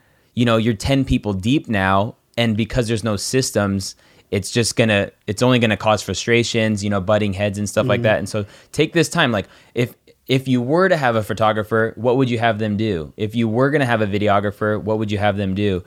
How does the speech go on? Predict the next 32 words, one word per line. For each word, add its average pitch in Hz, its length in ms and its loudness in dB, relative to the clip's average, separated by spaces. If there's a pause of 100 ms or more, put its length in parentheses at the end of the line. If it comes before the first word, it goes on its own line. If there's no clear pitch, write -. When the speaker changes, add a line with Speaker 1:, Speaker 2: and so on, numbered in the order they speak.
(140)
Speaker 2:
Right. 120 140 -8
Speaker 1:
What 123 160 0
are, 127 180 2
like, 113 220 0 (220)
the 110 120 -2
five 110 400 -2
videos 110 400 0
that 98 160 -4
videographers 104 420 0
would, 98 220 -6 (320)
videographers 107 640 0
will 101 120 -2
make? 95 280 -4 (240)
What 120 240 2
are 123 160 4
the 113 140 0
sh-, - 200 -6
what's 117 240 0
the 120 140 0
shot - 360 2
list 98 300 -2
that 107 220 2
you 113 100 0
would 104 160 0
need 117 240 4
a 107 60 0
photographer 104 760 0 (200)
if, 104 220 -4 (160)
if 104 120 -4
someone 139 240 0
was 117 100 0
like, 110 160 0